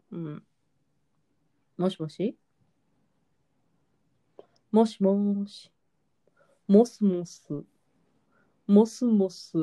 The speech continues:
マンモス。そう、声が消えてるから、私一人で勝手に喋ります。それで、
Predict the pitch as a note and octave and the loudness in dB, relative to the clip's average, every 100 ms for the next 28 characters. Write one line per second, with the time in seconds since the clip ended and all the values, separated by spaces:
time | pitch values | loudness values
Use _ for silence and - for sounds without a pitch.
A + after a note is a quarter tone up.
0 | - F3 A3 A3 F#3 F3 - - D3+ C#3+ | -4 0 2 2 0 -4 -10 -10 -8 -8
1 | _ _ - _ G3 F3 D4 D#4 A3+ B3+ | _ _ -20 _ -4 0 0 0 0 -2
2 | A#3 F#3+ - - - G3 E3+ F#3+ G3+ - | 0 0 -2 -10 -6 -2 -2 -2 -12 -4
3 | C4 G3 G3 A3+ A3 G#3 G#3 G3+ G#3 G#3 | -2 -2 -6 -8 -6 -2 0 0 -2 -6
4 | - F#3+ F#3 A3 A3 F#3 - | -4 -2 0 0 0 -2 -6